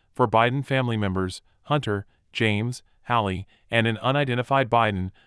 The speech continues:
received a collective one point three million dollar cut from the three million dollar wire transfer. Archer, who is set to testify,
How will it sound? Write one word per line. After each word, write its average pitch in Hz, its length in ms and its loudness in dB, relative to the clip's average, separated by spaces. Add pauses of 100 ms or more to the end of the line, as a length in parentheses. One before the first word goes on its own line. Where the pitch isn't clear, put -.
received 123 400 -2
a 110 60 0
collective 113 500 -4
one 120 220 -2
point 135 260 -6
three 127 220 -4
million 120 260 -2
dollar 104 320 0
cut 107 300 -4
from 104 160 -4
the 101 80 -2
three 131 240 -6
million 117 260 -2
dollar 104 300 0
wire 101 260 0
transfer. 107 560 -8 (840)
Archer, 139 460 6 (280)
who 131 120 2
is 123 100 4
set 147 260 2
to 147 80 -6
testify, 95 640 -2